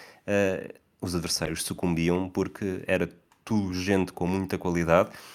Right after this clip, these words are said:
que defendia bem, eh, a partir dessa pressão e que com a bola no pé, eh, era tudo, eram todos jogadores que sabiam o que fazer e sabiam desequilibrar. E depois, obviamente, se há bocado falámos, eh, desfiz-me em elogios ao Mendieta,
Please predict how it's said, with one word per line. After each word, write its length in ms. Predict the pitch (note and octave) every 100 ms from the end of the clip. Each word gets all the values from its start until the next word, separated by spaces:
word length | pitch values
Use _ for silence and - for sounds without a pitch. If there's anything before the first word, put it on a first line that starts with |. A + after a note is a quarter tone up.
| - _
que 80 | -
defendia 520 | F2+ - G#2 G2+ G2+
bem, 300 | F2+ G2 F2+ -
eh, 380 | E2+ D#2 E2 E2
a 40 |
partir 400 | - E2+ - F2+
dessa 320 | F2 E2+ -
pressão 440 | - - G2 F#2+ A2+ - - -
e 60 | G2
que 120 | -
com 120 | -
a 40 | F2
bola 240 | E2 D#2+
no 100 | E2+
pé, 380 | E2+ D#2+ E2 G#2
eh, 380 | F#2+ F2 E2+ E2+
era 220 | - F2+
tudo, 580 | F2 G2 F#2 F2+ F2+ F#2 F#2
eram 160 | F#2+
todos 200 | F#2 F2+
jogadores 300 | - F#2 F#2+
que 100 | -
sabiam 420 | - G#2 G2 G2 F#2+
o 40 |
que 60 | -
fazer 340 | G2+ F2+ F2
e 60 | F2+
sabiam 320 | - E2+ F2
desequilibrar. 560 | E2+ E2+ F#2 F2 F#2 - - - _ _ - -
E 60 | G#2
depois, 380 | - F2 E2
obviamente, 600 | E2+ D#2 D#2 D#2 E2 -
se 80 | -
há 60 | D#2+
bocado 240 | - E2
falámos, 540 | - D#2+ D#2 D#2 - -
eh, 320 | D#2 D#2 D2+
desfiz-me 520 | - - F2+ D#2 D#2+
em 20 |
elogios 480 | D#2+ D#2 E2 D#2+ -
ao 80 | E2
Mendieta, 500 | E2 E2 E2 E2